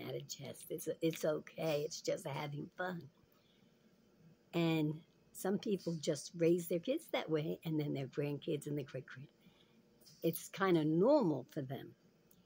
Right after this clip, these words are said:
But then what was teasing and jesting and having fun today is being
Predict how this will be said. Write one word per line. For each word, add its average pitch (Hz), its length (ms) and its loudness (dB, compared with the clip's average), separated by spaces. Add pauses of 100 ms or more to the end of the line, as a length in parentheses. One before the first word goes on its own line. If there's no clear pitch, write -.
(380)
But - 160 2
then 202 440 6 (2250)
what 180 160 8 (500)
was 180 220 4
teasing 208 560 2
and 147 180 4
jesting 170 640 2
and 151 240 0
having 180 300 0
fun 180 420 2 (880)
today 165 640 4 (180)
is 156 220 0
being 202 420 0